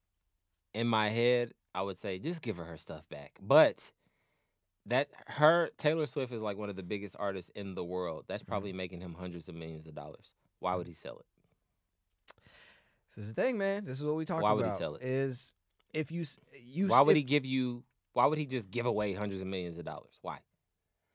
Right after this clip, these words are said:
Speaker 1: Like, he can get one lump sum from you because you wanna buy it back, but he can probably make money for generations if he keeps it.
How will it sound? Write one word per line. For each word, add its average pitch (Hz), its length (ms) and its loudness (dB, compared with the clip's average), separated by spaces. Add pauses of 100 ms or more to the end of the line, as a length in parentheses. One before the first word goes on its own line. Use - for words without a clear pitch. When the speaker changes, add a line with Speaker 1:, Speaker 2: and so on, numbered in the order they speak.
(260)
Speaker 1:
Like, 110 200 -2
he 127 120 2
can 147 200 -6
get 143 200 2
one 127 260 4
lump 131 180 2
sum 135 280 -2
from 117 200 0
you 131 180 -2
because 117 280 -2
you 117 60 -6
wanna 113 160 -2
buy 110 200 0
it 98 80 -4
back, 120 320 -2 (600)
but 92 100 -10
he 123 100 -8
can 117 160 -6
probably 107 480 0
make 101 200 -2
money 104 260 0
for 98 120 -4
generations 101 840 0
if 87 120 -8
he 90 80 -12
keeps 87 320 -14
it. - 120 -20